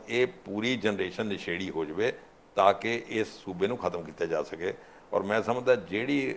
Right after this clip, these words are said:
ਅਮ, ਅਮ, ਅਹ, ਇੱਕ ਲੀਡਰਸ਼ਿਪ ਇਸ ਚੀਜ਼ ਨੂੰ ਸਮਝ ਸਕੇ। ਦੇਖੋ, ਨਸ਼ੇ ਨੂੰ ਖਤਮ ਕਰਨ ਲਈ ਪਹਿਲਾਂ ਤਾਂ ਇਸ ਨੂੰ ਸਮਝਣਾ ਜ਼ਰੂਰੀ ਹੈ ਵੀ ਇਹਦੇ ਪਿੱਛੇ ਸ਼ੜਯੰਤਰ ਕਿਆ ਆ। ਔਰ ਬਦਕਿਸਮਤੀ ਦੇ ਨਾਲ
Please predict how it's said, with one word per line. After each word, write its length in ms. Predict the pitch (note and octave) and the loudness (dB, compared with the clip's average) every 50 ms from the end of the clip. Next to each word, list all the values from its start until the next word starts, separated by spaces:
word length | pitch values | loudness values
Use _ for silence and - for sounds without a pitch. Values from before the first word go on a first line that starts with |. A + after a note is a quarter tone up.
| - G2+ | -6 -8
ਅਮ, 340 | F2+ F2+ G2 F#2+ G2 G2 | -10 -10 -8 -4 -4 -4
ਅਮ, 60 | F2+ F#2 | -4 -4
ਅਹ, 520 | F#2 - - - F#2 F#2 F2+ F#2+ - - | -8 -12 -6 -2 -2 -2 -2 -2 -4 -4
ਇੱਕ 160 | G2+ G2+ F#2+ G2 | -2 0 0 0
ਲੀਡਰਸ਼ਿਪ 880 | F#2+ F#2+ G#2+ A2+ A2+ A2 F#2+ - - G#2 F#2 - - - F2+ G2 G2+ - - - - - - - - - - | -2 -2 -2 -2 -2 -2 -4 -2 0 0 0 0 -2 -4 -2 -2 -2 -4 -10 -18 -20 -20 -20 -20 -20 -16 -8
ਇਸ 320 | A#2 A2+ B2 A2+ - - | -2 -2 -2 -2 -2 -6
ਚੀਜ਼ 320 | B2+ - - A#2 A2+ A2+ C#3 | -10 -8 -4 -4 -4 -2 0
ਨੂੰ 120 | D3+ C#3 | -2 0
ਸਮਝ 280 | - - C#3+ D#3+ D3 - | 4 4 4 4 4 0
ਸਕੇ। 180 | A#2+ A#2+ A2+ | 0 0 2
ਦੇਖੋ, 260 | A#2 A#2+ A#2+ C3+ D#3+ | 0 2 4 4 4
ਨਸ਼ੇ 300 | D3+ B2+ A#2 G#2+ - C3 | 4 4 2 2 2 2
ਨੂੰ 100 | C3+ C3 | 0 2
ਖਤਮ 260 | G#2+ A2+ A#2+ B2 B2+ B2 | 4 4 4 4 4 2
ਕਰਨ 140 | C3 C3 | 4 4
ਲਈ 60 | C3+ C3+ | 4 4
ਪਹਿਲਾਂ 280 | - C3 C3+ D#3+ D#3 | 4 4 4 4 2
ਤਾਂ 120 | C#3+ C#3+ C3 C3 - - - A#2 | 0 0 -2 -2 -6 -8 -12 -6
ਇਸ 220 | A#2+ G#2+ F#2+ - | -6 -6 -4 -4
ਨੂੰ 100 | C#3 B2 | -6 -4
ਸਮਝਣਾ 360 | - A#2 C3 D#3 F3 F3 E3 | 2 2 2 2 6 6 4
ਜ਼ਰੂਰੀ 380 | C#3+ A#2 A#2 A2+ A2+ G#2+ A2 B2+ | 4 4 0 -4 -2 -2 2 2
ਹੈ 40 | D3 | 2
ਵੀ 100 | D#3+ E3+ | 2 2
ਇਹਦੇ 120 | E3+ F3 | -2 -2
ਪਿੱਛੇ 420 | D3 C#3 C3 - - C3+ C#3+ C#3 C#3 - - - - | -2 -4 -6 -2 0 2 2 2 2 0 -14 -18 -14
ਸ਼ੜਯੰਤਰ 500 | - - A#2 A2+ A2 A#2+ B2 A#2+ - B2+ | -4 -2 0 4 6 6 6 6 4 2
ਕਿਆ 400 | G#2 G#2 A2+ G2 F#2 F2 F2 F2 | 4 6 6 6 6 6 4 0
ਆ। 40 | - - - - - - - - - - | -2 -4 -12 -20 -20 -20 -20 -8 4 6
ਔਰ 120 | C#3 B2 | 6 6
ਬਦਕਿਸਮਤੀ 680 | G2+ F2 G#2 A2 B2 C3 - C#3+ - - D#3 C#3+ C3 B2 | 8 8 6 6 6 8 6 4 4 4 -4 -4 -2 0
ਦੇ 60 | A2+ | 4
ਨਾਲ 260 | A2 A2+ B2 C3+ | 6 6 6 6